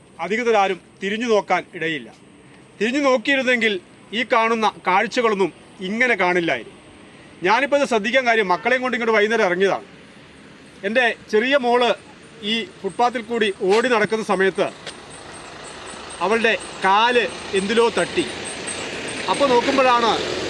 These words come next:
വലിയ ഇരുമ്പ് ആണി പോലെയുള്ള ഒരു സാധനം ഭൂമിക്കടിയിൽ നിന്ന് മുളച്ചു നിൽക്കുന്നത് കണ്ടത്. എന്തോ ഭാഗ്യത്തിന് മോളുടെ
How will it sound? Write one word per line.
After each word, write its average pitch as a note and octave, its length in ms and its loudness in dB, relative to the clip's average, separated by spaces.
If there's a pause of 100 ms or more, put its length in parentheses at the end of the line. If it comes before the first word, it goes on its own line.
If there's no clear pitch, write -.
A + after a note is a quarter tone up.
(120)
വലിയ A#3+ 400 2 (540)
ഇരുമ്പ് A#3+ 320 2 (320)
ആണി A#3 260 2
പോലെയുള്ള A3+ 440 2
ഒരു G3+ 120 0
സാധനം G3 340 0 (360)
ഭൂമിക്കടിയിൽ G#3+ 560 2
നിന്ന് G#3 220 0
മുളച്ചു F#3 340 0
നിൽക്കുന്നത് F#3+ 400 0
കണ്ടത്. C#3 260 -6 (1500)
എന്തോ A#3 160 2 (100)
ഭാഗ്യത്തിന് B3 440 4 (320)
മോളുടെ A3 280 2